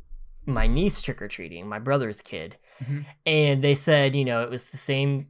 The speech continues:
Speaker 1: thing. And he's like, "You know, it's funny because this year it's covid, and obviously leaving tr-, candy on the front porch is what you might need to do and should be doing."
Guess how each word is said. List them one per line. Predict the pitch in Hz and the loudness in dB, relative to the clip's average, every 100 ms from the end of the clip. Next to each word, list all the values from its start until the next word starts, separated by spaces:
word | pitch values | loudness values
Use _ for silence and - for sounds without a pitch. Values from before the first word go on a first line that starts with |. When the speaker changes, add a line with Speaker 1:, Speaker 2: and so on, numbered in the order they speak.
| - | -14
Speaker 1:
thing. | - 170 226 135 | 0 2 2 0
And | 123 120 - | -2 -4 -6
he's | 143 151 151 | 0 2 4
like, | 147 | 2
"You | 196 | 4
know, | 208 208 | 4 4
it's | 165 - | 2 -4
funny | - 214 208 | 0 2 4
because | 180 156 160 143 135 127 - _ _ _ _ _ _ | 2 0 2 4 2 -2 -8 _ _ _ _ _ _
this | 135 196 214 | 0 2 4
year | 240 190 | 4 4
it's | - | 2
covid, | - 139 127 135 127 | 2 2 2 2 2
and | 127 | 0
obviously | 127 131 131 127 131 123 117 117 | 2 2 2 -2 -4 -4 -6 -4
leaving | 131 147 151 147 | 0 2 2 0
tr-, | - 160 - _ _ - | -2 -10 -14 _ _ -12
candy | - 160 147 143 | 0 4 6 4
on | 135 | 2
the | |
front | 127 135 127 | 0 -4 -4
porch | - 123 113 113 - | -4 -2 -2 -4 -6
is | 143 120 | -6 -6
what | 123 117 | -6 -6
you | 120 113 _ | -6 -10 _
might | - 127 110 - | -4 -2 -4 -6
need | 113 104 95 | -8 -8 -10
to | |
do | 92 71 76 104 - | -14 -14 -14 -14 -14
and | 113 | -12
should | - 110 | -8 -10
be | 95 | -10
doing." | 85 78 76 90 | -12 -12 -12 -14